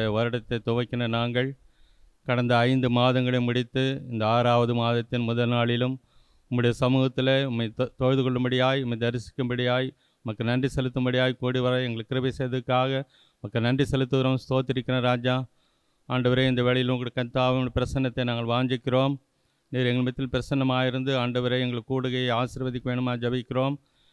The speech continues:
இந்த வேளையிலும், ஆண்டவரே, உம்முடைய திரு சமூகத்தில் நாங்கள் ஏறெடுக்கிற துதி, ஸ்தோத்திரங்கள்,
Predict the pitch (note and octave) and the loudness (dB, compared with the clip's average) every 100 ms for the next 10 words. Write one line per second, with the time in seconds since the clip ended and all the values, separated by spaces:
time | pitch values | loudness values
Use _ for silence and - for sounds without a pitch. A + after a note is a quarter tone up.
0 | _ _ B2+ B2+ B2+ C3 C3 C3 C3 C3 | _ _ 0 2 4 4 2 0 0 0
1 | C3 C3 A#2+ C3+ B2+ B2+ C3 C3 B2 C3+ | 0 0 -2 -2 -4 -2 -2 -2 -2 -2
2 | C#3 C3 A#2+ A#2+ B2+ B2+ A#2+ C3 B2+ B2 | -2 -2 -2 -2 -2 -4 -4 -6 -4 -2
3 | C3 - C3 B2 B2+ B2+ C3+ | -2 -2 -4 -2 -2 -2 -2